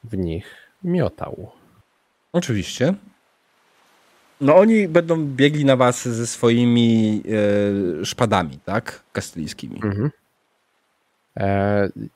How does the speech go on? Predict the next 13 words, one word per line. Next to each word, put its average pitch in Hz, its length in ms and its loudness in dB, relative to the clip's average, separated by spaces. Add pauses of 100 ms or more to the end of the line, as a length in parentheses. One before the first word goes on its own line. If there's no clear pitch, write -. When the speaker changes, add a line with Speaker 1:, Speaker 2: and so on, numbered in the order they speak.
(100)
Speaker 1:
jedna 143 340 4
dodatkowa 123 560 2
kostka - 360 -2
za 110 160 2 (260)
użycie 104 380 -6
pierwszy - 320 -6
raz 95 180 -4
w - 80 -18
scenie, - 480 -8
Speaker 2:
Mhm. 160 320 6
Speaker 1:
tak? - 40 -20 (320)
Speaker 2:
Tak. - 280 0 (4000)
Speaker 1:
Uuu. 110 500 -4